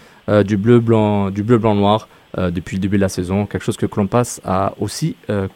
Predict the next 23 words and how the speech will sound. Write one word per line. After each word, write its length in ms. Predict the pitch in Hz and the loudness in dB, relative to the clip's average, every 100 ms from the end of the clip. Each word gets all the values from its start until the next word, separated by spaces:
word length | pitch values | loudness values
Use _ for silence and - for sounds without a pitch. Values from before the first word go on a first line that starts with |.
| _ | _
confirmé. 460 | - 160 - 107 90 - - - - - - - | -2 -2 2 0 0 -4 -20 -20 -20 -20 -20 -16
Je 80 | - | -8
pense 220 | - 160 | 0 0
qu'on 260 | - 123 113 | 2 0 0
peut 140 | 139 | 0
commencer 300 | 135 127 127 | -2 -2 -2
tout 120 | - | -2
de 60 | 139 | -4
suite 380 | - 151 - - | -6 -8 -4 2
avec 460 | 117 107 107 110 | 2 4 2 -2
les, 220 | 113 110 104 | 0 2 4
euh, 220 | 98 95 | 2 0
Saputo 360 | - 131 - | -2 -6 -4
d'or 220 | 127 139 110 | 0 0 2
et 100 | 98 | -2
trop 200 | - 160 | -2 -4
de 60 | |
poutine 280 | - 135 135 | -2 -2 -2
pour 140 | 117 | -2
ce 120 | 104 101 | -2 0
match. 400 | 90 156 - 165 156 _ _ _ _ - | 0 0 -4 -4 -4 _ _ _ _ -4
Euh, 160 | 92 87 | -2 0
monsieur 500 | 92 120 - 139 | 2 2 2 0